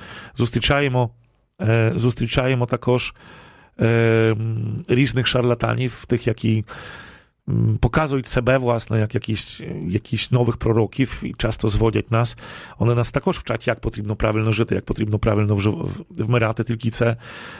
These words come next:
більше свою, свою увагу зосереджують на собі. І також, ем, то перший образ, тобто філософ, так, філософ, цей, цей образ, який можна побачити на різних ранньохристиянських саркофагах, jakichś tam,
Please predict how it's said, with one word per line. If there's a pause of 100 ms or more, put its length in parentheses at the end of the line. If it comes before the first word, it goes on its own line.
(140)
більше
свою, (280)
свою
увагу (160)
зосереджують
на
собі. (880)
І
також, (240)
ем, (800)
то
перший
образ,
тобто
філософ,
так,
філософ, (440)
цей,
цей
образ,
який
можна
побачити
на
різних (460)
ранньохристиянських
саркофагах,
jakichś
tam,